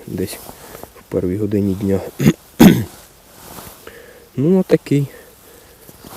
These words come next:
приємний окунь. З'їв. Селект, снек. Пробуємо далі,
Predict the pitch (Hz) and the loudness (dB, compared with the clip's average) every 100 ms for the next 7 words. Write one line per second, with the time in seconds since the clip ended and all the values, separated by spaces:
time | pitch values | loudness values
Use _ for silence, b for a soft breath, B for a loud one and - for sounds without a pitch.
0 | B B B - - 113 110 123 131 101 | B B B -20 -8 0 2 2 2 4
1 | 120 - 120 - B B B B B B | 2 0 -10 -10 B B B B B B
2 | B B B B B B B B 107 95 | B B B B B B B B -10 -8
3 | 98 113 117 B B B B B B B | -2 -4 -4 B B B B B B B
4 | B B - - - - - 90 107 - | B B -20 -20 -20 -8 -4 -2 -4 -6
5 | - - 101 104 - - - - - - | -18 -8 -6 -6 -10 -18 -20 -20 -20 -20
6 | B B B B B B B B B B | B B B B B B B B B B
7 | B B B B B B B B B _ | B B B B B B B B B _
8 | - 107 123 127 120 95 95 101 | -2 -2 2 2 2 2 2 2